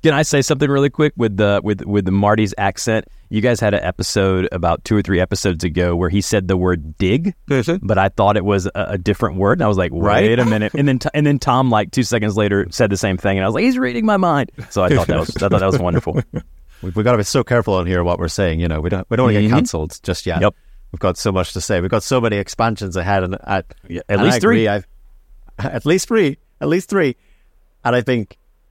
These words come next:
Speaker 3: you're right, Dusty. Like, they're also, I guess, showing that story is maybe finally important, because when you look back in the past, we've basically just had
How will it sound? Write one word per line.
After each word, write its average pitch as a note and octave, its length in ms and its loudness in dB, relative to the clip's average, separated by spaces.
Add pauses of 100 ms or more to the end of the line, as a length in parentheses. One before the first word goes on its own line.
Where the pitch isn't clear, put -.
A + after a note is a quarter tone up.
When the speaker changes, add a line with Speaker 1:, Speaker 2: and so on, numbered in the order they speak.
(220)
Speaker 3:
you're A2 120 2
right, G#2+ 200 2
Dusty. F2 540 -2 (100)
Like, F#2 320 -4 (400)
they're A#2 140 0
also, A2+ 580 0 (180)
I F#2+ 120 0
guess, F#2 180 0
showing F#2 400 -2
that F2 220 0 (160)
story F#2+ 680 0
is F2 460 -2 (440)
maybe A#2 200 -2
finally D3 560 0
important, A#2+ 580 -2 (120)
because F#2+ 400 -4
when G2+ 160 -2
you G#2+ 80 0
look A#2 180 0
back G#2 220 -2
in F#2+ 80 -4
the F2 80 -2
past, F2+ 440 -4 (480)
we've A2+ 240 -6
basically A#2+ 460 0
just - 220 -2
had F2 200 0